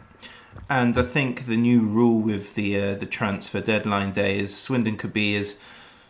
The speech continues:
far as six games in before the squad is complete.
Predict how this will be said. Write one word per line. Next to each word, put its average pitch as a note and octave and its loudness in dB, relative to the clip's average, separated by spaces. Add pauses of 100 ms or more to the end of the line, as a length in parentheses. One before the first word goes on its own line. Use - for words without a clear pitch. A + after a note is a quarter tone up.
(120)
far A2+ 2
as G#2 0
six - 0
games G#2+ 0
in A2+ 2
before G#2 -2
the G2+ -2
squad G#2+ 0
is G2 -4
complete. - -4